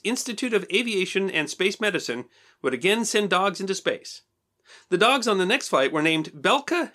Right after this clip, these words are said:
and Strelka, and they would not be going alone. Soviet scientists also sent rats, mice, a rabbit, fruit flies, and plants with them. The primary aim of the mission was to gather intelligence regarding the physiological effects of space flight,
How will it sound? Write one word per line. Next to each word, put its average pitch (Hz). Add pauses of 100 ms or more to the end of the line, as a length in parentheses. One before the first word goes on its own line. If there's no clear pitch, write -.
and 262
Strelka, - (500)
and 190
they 143
would 127
not 214
be 247
going 214
alone. 196 (640)
Soviet 254
scientists 240
also 220
sent 220
rats, -
mice, 202
a 180
rabbit, 233
fruit 320
flies, 247
and 240
plants 190
with 170
them. - (680)
The -
primary 311
aim 196
of 196
the 190
mission 131
was 135
to 170
gather 233
intelligence 135
regarding 185
the 190
physiological 262
effects -
of 190
space 127
flight, -